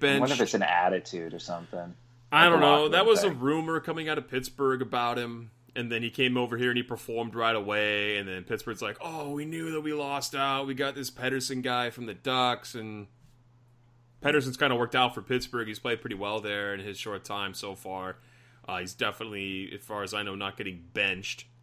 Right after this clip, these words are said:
Speaker 2: But, uh,
Speaker 1: Nope.
Speaker 2: but Sprong, I mean, it's kinda tough for, for him too, man, because these kids that are coming up also have been playing really well. So that
Speaker 1: Yeah,
Speaker 2: also
Speaker 1: so
Speaker 2: might
Speaker 1: I don't
Speaker 2: be
Speaker 1: know, yeah,
Speaker 2: a
Speaker 1: if
Speaker 2: thing
Speaker 1: it's just
Speaker 2: there.
Speaker 1: a matter of him just being outplayed. Like, he's not necessarily doing anything really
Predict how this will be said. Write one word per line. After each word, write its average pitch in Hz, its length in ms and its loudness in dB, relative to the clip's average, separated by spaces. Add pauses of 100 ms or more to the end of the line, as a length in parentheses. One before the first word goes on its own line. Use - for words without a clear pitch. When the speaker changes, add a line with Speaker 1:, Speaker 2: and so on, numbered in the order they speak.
(120)
Speaker 2:
But, 98 340 -8
uh, 95 220 -2
Speaker 1:
Nope. - 220 -4 (500)
Speaker 2:
but - 120 -10
Sprong, 180 440 -2
I 135 60 -2
mean, 156 340 -6 (220)
it's 147 140 -6
kinda 220 220 0
tough 214 280 -4
for, - 180 -14
for 170 200 -4
him 151 80 -6
too, 190 180 -6
man, 147 180 -2
because 143 340 0
these 127 180 -2
kids 147 320 -4
that 123 80 -2
are 110 80 -2
coming 117 320 -2
up 107 260 -2
also 117 360 0
have 98 80 -2
been 101 140 -8
playing 98 300 -4
really 92 180 -4
well. 87 420 -4 (460)
So 87 720 -4 (240)
that 113 180 4
Speaker 1:
Yeah, 107 60 -2
Speaker 2:
also 113 240 6
Speaker 1:
so 131 60 6
Speaker 2:
might 135 80 10
Speaker 1:
I - 40 8
don't 143 120 6
Speaker 2:
be 139 40 2
Speaker 1:
know, 127 180 6
yeah, 113 200 0
Speaker 2:
a - 40 0
Speaker 1:
if - 60 -6
Speaker 2:
thing 110 180 -2
Speaker 1:
it's 90 80 -2
just 92 120 -4
Speaker 2:
there. 90 100 -2
Speaker 1:
a - 20 -6
matter 101 240 0
of 92 100 -8
him 104 320 -6 (340)
just 95 200 -8
being 101 220 -4 (120)
outplayed. 92 760 0 (220)
Like, 85 200 -2
he's 92 140 -4
not 110 140 4
necessarily 98 320 2
doing 101 200 4
anything 90 560 -2
really 80 260 -4